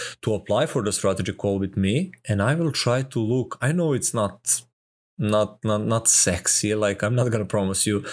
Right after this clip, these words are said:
you'll make millions because you'll have strategy call with me, but I will try to look at the underlying cause of why you are not getting quality leads, or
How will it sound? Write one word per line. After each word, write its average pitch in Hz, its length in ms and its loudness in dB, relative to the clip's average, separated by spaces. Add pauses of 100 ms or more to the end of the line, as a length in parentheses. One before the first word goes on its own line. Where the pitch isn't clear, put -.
(140)
you'll 92 180 2
make 92 300 0
millions 92 420 2
because 98 340 -2
you'll 104 140 0
have 98 220 0
strategy 92 440 0
call 95 220 0
with 92 180 -2
me, 123 240 0 (560)
but 107 120 -4
I 127 80 2
will 170 140 -2
try 139 200 0
to 135 140 -4
look 117 580 -2 (240)
at 104 220 0
the 98 420 0
underlying 104 540 0
cause 98 360 0
of 98 220 -6
why 101 220 0
you 98 160 0
are 95 80 0
not 95 240 -2
getting 98 260 0
quality 101 460 -2
leads, 104 420 -2
or 107 280 0